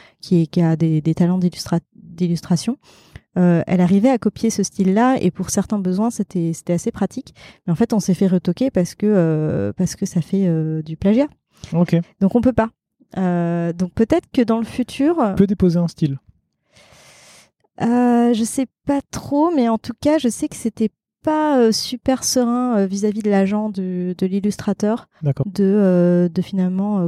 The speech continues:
Speaker 1: copier son style pour, euh, pour la même, euh, pour, euh, pour les, pour les mêmes objectifs.
Speaker 2: D'accord. Je, j'en profiterai dans, dans les liens de l'épisode, je mettrai deux épisodes.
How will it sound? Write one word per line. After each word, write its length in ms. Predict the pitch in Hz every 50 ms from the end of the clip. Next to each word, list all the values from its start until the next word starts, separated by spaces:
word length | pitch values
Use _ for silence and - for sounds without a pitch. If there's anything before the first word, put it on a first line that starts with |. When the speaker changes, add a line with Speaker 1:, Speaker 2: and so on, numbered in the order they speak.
| - _
Speaker 1:
copier 400 | - 202 190 - - - 214 214
son 200 | - - 196 180
style 360 | - - - - 233 240 247
pour, 360 | 233 - - 214 208 208 202
euh, 160 | 185 175 175 170 - - - - - _ _ _ _ _ _ _ _
pour 200 | - - 208 202
la 120 | 196 190
même, 260 | 185 196 202 214 214
euh, 840 | 202 190 185 180 180 175 175 175 175 175 175 175 175 170 170 175 175 175 - _ _ _ _ _ _ _ _ _ _ _ _ _ _ _ _ _ _ - 196 -
pour, 240 | - 196 202 185 185
euh, 140 | 180 180
pour 160 | 175 - 196 180
les, 260 | 180 180 180 185 185
pour 160 | - - 190
les 80 | 190 190
mêmes 180 | 202 208 202
objectifs. 580 | 208 196 180 190 190 - - - - - - _ _
Speaker 2:
D'accord. 320 | 156 143 143 - - 127 - _ _ _ _ _ _ - - - - - _ _ _ _ _ _ _ _ _ _ _ _ _ _ _ -
Je, 400 | 151 - 131 123 123 123 123 123
j'en 200 | 120 123 127 127
profiterai 340 | 127 139 131 - - 165
dans, 280 | 165 151 131 120 120 120
dans 440 | 117 117 117 113 113 113 113 110 110 113
les 140 | 113 113 110
liens 160 | 117 127 135
de 60 | 131
l'épisode, 400 | 127 123 - 123 131 135 139 135
je 240 | 123 117 120 127 120
mettrai 320 | 120 123 120 - - -
deux 260 | 123 117 135 156 147 156
épisodes. 380 | 147 - 135 131 139 143 151